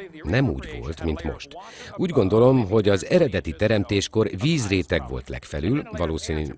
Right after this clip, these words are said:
huszonöt-ötven centiméter vastag jég formájában, és aztán lélegezhető levegő, kb. húsz kilométer vastagon,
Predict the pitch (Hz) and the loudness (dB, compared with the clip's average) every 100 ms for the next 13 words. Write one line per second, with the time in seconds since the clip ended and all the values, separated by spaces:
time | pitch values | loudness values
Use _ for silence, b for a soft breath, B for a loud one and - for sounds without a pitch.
0 | - - 82 82 80 73 80 - 73 80 | -12 -6 -4 -2 -2 -2 -4 -2 -4 -4
1 | 73 78 76 82 73 78 - 80 80 85 | -4 -4 -4 -4 -4 -4 -4 -4 0 0
2 | 76 - 71 69 71 76 80 113 131 B | -2 -6 -4 -4 -4 -4 -2 -2 -2 B
3 | B B B B - 82 101 131 - 113 | B B B B -10 -6 -2 0 2 4
4 | 107 110 104 104 110 101 85 92 - 80 | 4 4 2 2 2 2 0 -2 -2 -2
5 | 80 76 80 85 80 120 - 82 65 65 | -2 0 0 0 2 2 2 -2 -2 -6
6 | 78 78 - 85 92 110 123 123 117 - | -4 -4 -2 -2 0 0 0 0 -2 0
7 | 107 101 | 2 2